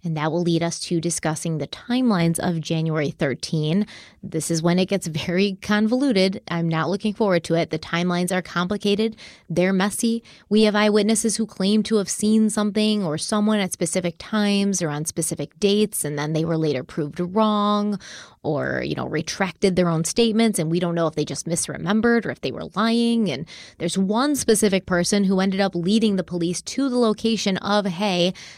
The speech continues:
and the story that he told pointed an accusatory finger directly at Adnan Syed.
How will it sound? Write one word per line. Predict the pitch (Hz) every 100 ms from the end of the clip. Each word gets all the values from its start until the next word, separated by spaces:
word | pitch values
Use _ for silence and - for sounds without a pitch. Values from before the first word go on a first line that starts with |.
| - -
and | 185 185
the | 180
story | - 202 190 190
that | 175 170
he | 196 180
told | - 247 247 196 185 185 -
pointed | 180 175 175 185
an | 135 175
accusatory | 165 - 190 180 165 170 165
finger | 160 170 160 160 156 - _ _
directly | - 135 170 - 175
at | 160 160
Adnan | 160 160 160
Syed. | 160 151 175 170